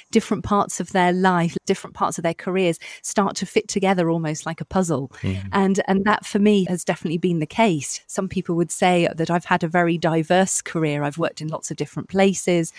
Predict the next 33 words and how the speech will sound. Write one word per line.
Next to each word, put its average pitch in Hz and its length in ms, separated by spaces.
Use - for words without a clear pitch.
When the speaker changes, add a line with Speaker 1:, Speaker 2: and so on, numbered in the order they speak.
Speaker 1:
I've 156 200
been 175 180
involved 156 380
in 156 80
education 180 560
in 160 140
lots - 240
of 160 100
different 156 340
ways. 156 540
But - 260
for - 140
me, 226 240
coaching 220 640
came 269 340
at 190 120
a 196 80
great 226 460
point 185 540
where 160 280
I 180 80
realized 180 720
that 147 200
I 202 100
wanted 240 300
to 208 80
go 170 160
further 180 640
with 175 120
helping 175 380
people - 320
to - 160
learn. 135 420